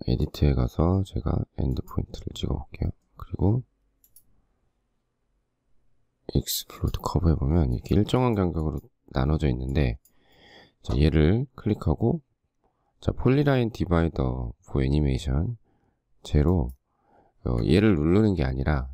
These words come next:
역시 마우스 클릭을 해서, 어, 컨버트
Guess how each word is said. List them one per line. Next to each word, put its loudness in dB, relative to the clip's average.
역시 -4
마우스 -2
클릭을 2
해서, 0
어, 0
컨버트 2